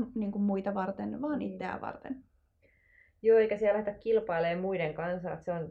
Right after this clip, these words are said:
Speaker 2: sekin on, et monesti mustahan menee ihmiset ohi polulla.
Speaker 1: Mm.
Speaker 2: Ää, se johtuu siitä, että mulla nousee syke niin hirveän nopeasti, että mä oon ylämäessä tosi hidas.
Speaker 1: Mm, sama.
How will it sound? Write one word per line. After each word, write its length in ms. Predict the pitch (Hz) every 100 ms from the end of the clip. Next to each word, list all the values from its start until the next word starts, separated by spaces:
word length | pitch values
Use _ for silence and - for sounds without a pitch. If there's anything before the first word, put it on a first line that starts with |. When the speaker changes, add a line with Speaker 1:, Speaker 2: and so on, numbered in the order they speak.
| -
Speaker 2:
sekin 300 | 196 196 165
on, 200 | 151 151
et 160 | 156 -
monesti 460 | 185 208 233 233 196
mustahan 540 | 190 202 - 180 165
menee 440 | 170 165 165 160 -
ihmiset 340 | 190 185 - -
ohi 480 | 196 202 165 - _ _ _
polulla. 400 | 175 175 - -
Speaker 1:
Mm. 60 | - - _ _ _ _ _ _ - 185
Speaker 2:
Ää, 180 | 185 185
se 140 | 190
johtuu 340 | 190 190 180
siitä, 300 | 180 175 165
että 100 | 165
mulla 160 | 170 170
nousee 340 | 170 175 175
syke 360 | 175 208 208 160
niin 180 | 147 160
hirveän 400 | 160 151 147 151
nopeasti, 440 | 156 160 170 170
että 80 | 165
mä 60 | 175
oon 100 | 180
ylämäessä 540 | 196 165 143 196 175
tosi 360 | 170 - - 180
hidas. 340 | 165 208 262
Speaker 1:
Mm, 240 | 226 220 233 -
sama. 340 | _ 208 208